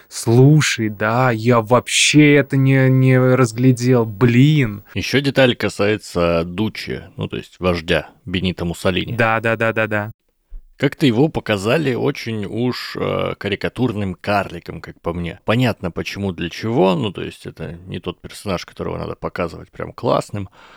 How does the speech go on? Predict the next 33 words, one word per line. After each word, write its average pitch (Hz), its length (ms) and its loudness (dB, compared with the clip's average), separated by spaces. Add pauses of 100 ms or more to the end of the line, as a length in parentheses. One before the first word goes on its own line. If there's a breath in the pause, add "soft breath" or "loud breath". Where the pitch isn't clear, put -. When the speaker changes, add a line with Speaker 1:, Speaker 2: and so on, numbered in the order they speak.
(400 soft breath)
Speaker 2:
Но 110 400 2
если 120 300 -2
так 117 160 -2
подумать, 135 480 0
то 113 180 -4
у 107 80 -4
него 101 280 -4
рост 151 260 -2
был 156 240 -2
вполне 113 380 -6
себе 120 280 -8
средний, 95 540 -10
там, 80 320 -18
ну, 87 160 -12
метр 95 500 -8
семьдесят. - 680 -8 (300 soft breath)
А 92 380 -2
другое 107 360 -2
дело, 135 260 -4
что - 240 -8
вот 98 140 -6
большинство 98 580 -8
фоток, - 420 -4
которые - 340 -8
можно 90 340 -10
щас - 260 -14
найти, 185 300 -4
где 123 180 -6
он 95 160 -8
там 95 220 -10
рядом 92 340 -4
с 92 80 -12
Гитлером, 107 560 -4